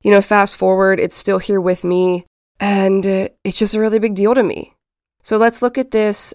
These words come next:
astrologically then as well. So, you know, I made the choice, which that's the Lovers, making a choice. And then the Lovers card, as we know from last week, is also Gemini.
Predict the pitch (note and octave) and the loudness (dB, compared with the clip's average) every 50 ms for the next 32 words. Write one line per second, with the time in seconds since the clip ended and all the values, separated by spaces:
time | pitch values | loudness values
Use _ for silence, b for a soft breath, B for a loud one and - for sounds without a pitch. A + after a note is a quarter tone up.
0 | - - F#3+ F#3+ F#3+ - - F#3+ F#3 E3 E3 E3 E3+ E3+ - E3 - - - - | -2 -2 0 0 -2 -2 -4 -2 -2 0 -2 -2 -2 -2 -2 -4 -4 -4 -6 -8
1 | E3 E3+ - - - - - - - _ E3+ F3 E3+ E3 E3 D#3 D#3 E3 D#3+ D#3+ | -6 -6 -6 -8 -8 -8 -10 -12 -12 _ -8 -8 -8 -8 -8 -6 -2 0 0 0
2 | - - - - _ _ _ _ _ _ _ _ _ _ - - G#3 G3+ G3 G3 | 0 -2 -6 -10 _ _ _ _ _ _ _ _ _ _ -6 -2 2 2 4 2
3 | F#3 F#3 F#3+ F3+ F3 E3+ F3 F#3 G3+ G3 A3 A3 - - F#3+ F#3+ F#3 F#3 F#3+ - | 2 0 0 0 0 0 0 0 0 0 0 -2 -2 0 2 2 2 2 0 -4
4 | - - - - - F3 E3+ - E3 E3+ - - - F3+ E3 F3 F3 E3+ D#3 D3+ | -6 -8 -8 -8 -8 -6 -4 -4 -4 -4 -4 -4 -4 -4 0 0 0 0 0 -2
5 | G2 C#3+ - - D#3+ D#3+ D#3+ E3+ E3+ E3+ D#3+ - - - - F3 E3 C#3 A#2+ - | -4 -4 -6 -6 -6 -6 -4 -4 -4 -6 -6 -8 -8 -4 -2 0 0 0 -2 -4
6 | - - - - - _ _ _ _ _ _ _ - F#3+ F#3 F#3 F#3+ F#3+ F#3+ F#3+ | -8 -10 -10 -12 -16 _ _ _ _ _ _ _ -2 -2 0 0 0 0 0 0
7 | F#3+ F#3+ F3 - F#3 F3 D#3+ F3 F3 F#3 F3+ G#3 G3+ G3+ G3 F3+ F#3 - - - | 0 -2 -2 -2 -4 -2 -2 -2 -2 -2 -2 0 0 0 -2 -4 -6 -8 -10 -6
8 | - F3+ F3 E3 D#3+ D#3 D#3 F3 F3 F3 - - - F3+ E3 F3 F3+ F3 E3+ F3 | -4 -2 0 0 0 0 0 -2 -2 -6 -8 -6 -6 -4 -4 -2 -2 -2 -2 -2
9 | E3 D#3+ D3+ D#3 D#3+ - - F3 E3+ - F3+ E3+ E3 - - D#3+ - F3 F3 D#3+ | -4 -4 -4 -4 -4 -6 -6 -8 -6 -6 -6 -6 -4 -6 -6 -4 -4 -6 -6 -4
10 | - G3+ G3+ A3 A3+ G#3+ - - - - - - | -4 -2 -2 -2 -2 -2 -4 -4 -6 -8 -10 -12